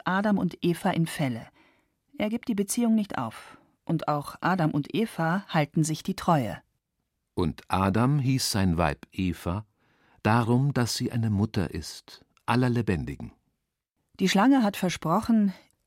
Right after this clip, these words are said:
Speaker 1: „Ihr werdet mitnichten des Todes sterben.“ Sie behält nicht recht, denn die Lebendigen sind sterblich.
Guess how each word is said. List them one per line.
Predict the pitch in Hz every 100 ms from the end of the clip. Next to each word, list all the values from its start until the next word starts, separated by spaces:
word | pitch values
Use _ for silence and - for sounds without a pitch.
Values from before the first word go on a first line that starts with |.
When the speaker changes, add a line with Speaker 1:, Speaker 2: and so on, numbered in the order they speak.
| _
Speaker 1:
„Ihr | 196 180
werdet | 190 247 220
mitnichten | 196 185 185 240 - - 180
des | 165 -
Todes | 175 160 147 -
sterben.“ | - 107 - - - _ _ _ _ _ _
Sie | -
behält | 160 151 147
nicht | 147 -
recht, | 202 151 -
denn | 147 139 135
die | 151
Lebendigen | 147 156 147 147 143
sind | 139 131
sterblich. | - 196 156 - 143 -